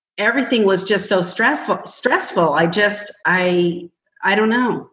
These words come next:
I, I don't know why I did. I just didn't think about eating anymore. And I just,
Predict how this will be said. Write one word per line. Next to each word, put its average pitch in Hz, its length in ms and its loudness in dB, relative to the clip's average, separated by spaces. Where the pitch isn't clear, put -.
I, 170 360 0
I 185 60 0
don't 190 120 2
know 185 120 0
why 175 240 2
I 175 60 0
did. 151 360 -4
I 180 100 2
just 175 180 -2
didn't 185 260 0
think 180 160 0
about 170 240 0
eating 165 260 2
anymore. 143 520 -4
And 170 120 0
I 175 160 2
just, 175 380 -2